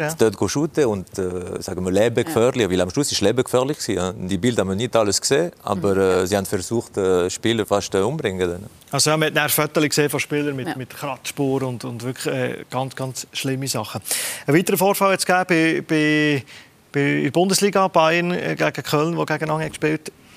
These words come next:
Speaker 2: wo Bayern-Fans nicht einverstanden sind mit einem Leroy Sané, wo einen Ballverlust hat oder mehrere Ballverluste oder häufigen Ballverlust und nicht mal nachher joggt und dann pfeifen die eigenen Fans aus.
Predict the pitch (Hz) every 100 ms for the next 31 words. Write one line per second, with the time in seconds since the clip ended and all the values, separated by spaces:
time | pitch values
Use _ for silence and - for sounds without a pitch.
0 | 135 147 143 123 143 139 190 190 170 147
1 | 156 180 - - 147 151 160 170 160 156
2 | 156 151 160 160 156 147 147 139 143 156
3 | 156 143 147 139 160 208 156 160 160 156
4 | 156 143 151 160 196 190 185 190 196 185
5 | 170 147 170 202 214 202 196 190 190 196
6 | 196 - 135 139 233 - 208 185 196 180
7 | 202 - - - - 170 208 185 180 208
8 | 208 - 208 - 214 - - - - 156
9 | 175 202 190 175 165 156 156 165 170 143
10 | 127 139 - 110 98